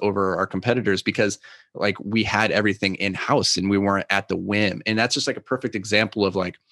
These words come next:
sometimes doing the hard thing is the hard thing, but it's worth it in the long run if you're, if you're willing to be patient and recognize that you're not going to grow at gangbuster speeds because you don't want that.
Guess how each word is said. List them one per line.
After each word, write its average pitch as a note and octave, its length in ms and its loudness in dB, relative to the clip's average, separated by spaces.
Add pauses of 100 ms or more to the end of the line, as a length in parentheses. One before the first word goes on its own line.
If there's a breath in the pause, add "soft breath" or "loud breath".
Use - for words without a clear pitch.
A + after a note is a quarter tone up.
(420 loud breath)
sometimes C#3+ 460 2
doing A#2 220 4
the A2 60 2
hard G2+ 280 2
thing G2 240 0
is F2+ 140 -8
the G2 120 -2
hard G2 240 0
thing, G2+ 260 0
but G#2 120 2
it's - 160 -6
worth G2+ 220 0
it - 120 -2
in G2 60 -6
the G2 80 -4
long F#2 240 -2
run B2+ 320 0 (200 soft breath)
if G#2+ 200 0
you're, G#2+ 280 0
if G#2 160 -4
you're G2 280 2 (180)
willing A#2 680 2
to G#2+ 200 0
be F#2+ 540 2 (420)
patient - 480 0 (220)
and F#2+ 600 0
recognize G#2 480 2
that G2+ 140 0
you're G#2+ 120 0
not G#2 500 0
going G2+ 300 0
to F#2+ 580 0 (260)
grow G2+ 580 0
at F#2+ 200 -2
gangbuster G2 640 0
speeds - 580 -4
because B2 240 2
you B2+ 60 4
don't A2+ 160 4
want A2 260 2
that. - 260 -6